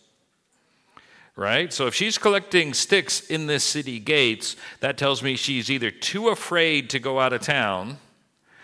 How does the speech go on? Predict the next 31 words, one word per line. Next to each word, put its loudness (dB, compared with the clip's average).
or 2
she's 0
too 0
weak -2
to 0
leave -2
town, -6
and -8
she's 0
standing 0
in -4
the -2
gate 0
picking -4
up -2
sticks -2
that 2
other -4
people -2
were 2
inadver-, -2
inadvertently -2
dropping -4
as 0
they 4
were 2
coming -4
in -4
or -6
leaving -4
town. -10